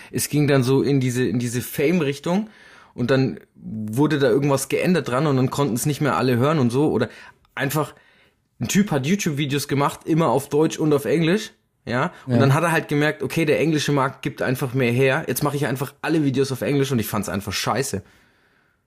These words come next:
Speaker 2: Ja, gut. Äh.
Speaker 1: Ne? Einfach so als kleines Beispiel halt, ne? Dann, weil ich halt nicht so gut Englisch verstehe oder zu dem
Speaker 2: Ja.
Speaker 1: damaligen Zeitpunkt halt nicht so gut Englisch verstanden hab, konnte ich mir dann halt
Speaker 2: Ja,
Speaker 1: die Folgen
Speaker 2: ja.
Speaker 1: nicht mehr anhören. Und ich fand den aber cool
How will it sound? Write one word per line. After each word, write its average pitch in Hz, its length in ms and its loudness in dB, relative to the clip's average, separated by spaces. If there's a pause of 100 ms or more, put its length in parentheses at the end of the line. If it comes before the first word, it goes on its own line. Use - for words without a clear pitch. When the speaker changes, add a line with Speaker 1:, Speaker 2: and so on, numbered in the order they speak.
(1080)
Speaker 2:
Ja, 98 300 -4
gut. - 260 -12 (320)
Äh. 98 420 -2
Speaker 1:
Ne? 120 280 2
Einfach 147 280 0
so 147 160 0
als 127 160 2
kleines 117 300 0
Beispiel 120 400 -2
halt, 95 180 -2
ne? 143 180 -2
Dann, 113 280 -2 (540)
weil 131 240 0
ich 139 140 0
halt 123 120 2
nicht 139 160 0
so 151 200 4
gut 151 240 -2
Englisch 151 340 0
verstehe 147 540 -4 (1500)
oder 107 160 -2
zu - 100 -2
dem 104 120 2
Speaker 2:
Ja. 98 40 0
Speaker 1:
damaligen 107 400 4
Zeitpunkt 123 360 0
halt 110 120 0
nicht 110 180 0
so 120 120 0
gut 107 160 0
Englisch 107 240 2
verstanden 120 320 -2
hab, 113 80 0
konnte 120 180 0
ich 107 60 -4
mir 113 80 2
dann 107 160 2
halt 117 120 2
Speaker 2:
Ja, 120 40 4
Speaker 1:
die 131 80 0
Folgen 185 240 2
Speaker 2:
ja. 127 40 4
Speaker 1:
nicht 104 100 0
mehr 98 120 2
anhören. 104 280 4
Und 104 80 4
ich 95 80 0
fand 135 180 0
den 131 100 2
aber 107 300 2
cool 214 140 2